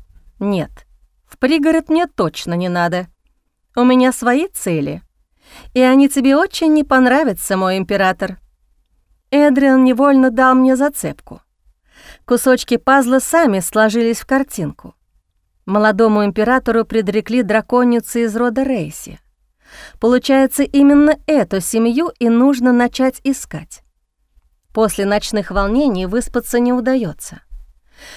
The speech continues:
Но утром я встаю, наполненная энергией. Впереди столько дел, столько испытаний. Адреналин играет в крови. «Миссис Ллойд,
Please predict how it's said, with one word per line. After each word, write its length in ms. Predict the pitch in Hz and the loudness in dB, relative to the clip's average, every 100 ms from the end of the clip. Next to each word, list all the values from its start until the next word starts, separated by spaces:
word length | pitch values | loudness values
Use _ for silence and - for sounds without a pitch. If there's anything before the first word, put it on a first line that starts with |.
| - | -6
Но 220 | 226 254 359 | 0 2 2
утром 280 | 349 302 | 0 2
я 200 | 277 277 | 4 2
встаю, 380 | 285 - 269 277 | 0 0 2 4
наполненная 760 | 262 254 277 269 269 269 269 269 | 4 2 2 4 4 4 4 2
энергией. 720 | 285 294 175 156 - - - - - - - _ _ _ | 2 2 0 -4 -12 -14 -16 -20 -20 -20 -20 _ _ _
Впереди 600 | - 208 208 208 247 226 | -12 -6 -4 -2 -2 -2
столько 500 | - 262 214 - 202 | 0 0 0 -2 -4
дел, 360 | 285 302 147 _ _ _ _ - - | -2 -4 -4 _ _ _ _ -20 -18
столько 540 | - 285 277 - 262 | -2 2 2 2 0
испытаний. 760 | 233 247 233 294 302 165 - - _ _ _ _ - | 0 -2 -2 0 0 -2 -8 -16 _ _ _ _ -4
Адреналин 720 | 247 233 277 277 302 302 202 202 | -2 2 4 6 4 2 2 0
играет 360 | 202 202 190 | 0 0 -2
в 80 | - | -4
крови. 380 | 214 220 160 - _ - - _ _ _ _ _ _ _ _ _ _ - _ _ - | -2 -2 -2 -10 _ -20 -20 _ _ _ _ _ _ _ _ _ _ -20 _ _ -2
«Миссис 440 | 320 349 - 349 254 | 0 0 -2 -4 -2
Ллойд, 400 | 180 151 - | -2 -4 -12